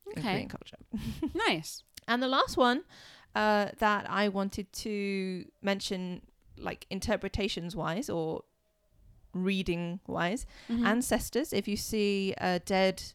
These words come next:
Speaker 1: relative in your dream and they're happy, they're in a good mood, that's a really good omen.
Speaker 2: Of what?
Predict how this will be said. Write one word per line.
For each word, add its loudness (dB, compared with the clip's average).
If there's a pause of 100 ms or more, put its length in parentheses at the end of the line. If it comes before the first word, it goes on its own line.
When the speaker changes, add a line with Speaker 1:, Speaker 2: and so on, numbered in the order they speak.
Speaker 1:
relative 0
in -2
your -2
dream 0
and -2
they're 2
happy, 0 (140)
they're 4
in 0
a -4
good -2 (100)
mood, 0
that's -2
a -2
really 0
good 2
omen. 2 (380)
Speaker 2:
Of 0
what? 0